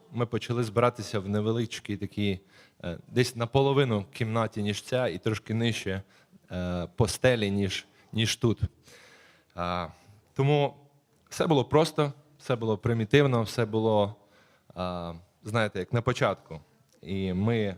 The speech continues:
раділи, ми надіялися, що Бог проведе нас і надалі. Ми не дуже добре знали, чи-,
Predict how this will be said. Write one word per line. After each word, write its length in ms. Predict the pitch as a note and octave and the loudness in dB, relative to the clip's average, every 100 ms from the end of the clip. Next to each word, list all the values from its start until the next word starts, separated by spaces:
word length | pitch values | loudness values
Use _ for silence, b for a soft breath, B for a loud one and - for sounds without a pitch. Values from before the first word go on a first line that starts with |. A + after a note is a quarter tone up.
| - | -10
раділи, 540 | G#2 A2 A#2+ D#3 D3 A#2+ | -6 -4 0 2 2 0
ми 100 | G#2 | -2
надіялися, 760 | G#2 G#2 B2 D3 C3 B2 F#2 G2 | -2 0 2 2 2 -2 -10 -10
що 240 | - - F2+ | -14 -12 -2
Бог 320 | G2 A2+ - | 2 0 0
проведе 380 | G2 G2 G#2 G#2 | 0 0 -2 -2
нас 240 | G2 - | -4 -4
і 40 | |
надалі. 460 | F#2 F#2 G2 F#2 D#2+ _ _ b b b b b b b b b b b b _ | -4 0 0 -2 -6 _ _ b b b b b b b b b b b b _
Ми 220 | A#2 C3+ F3+ | 2 4 4
не 140 | E3 | 2
дуже 360 | C3 C#3+ D3+ D3 | 2 2 4 4
добре 280 | C#3+ B2+ | 2 2
знали, 320 | B2 C3 C3 A#2+ | 2 2 2 2
чи-, 280 | - B2 | 0 0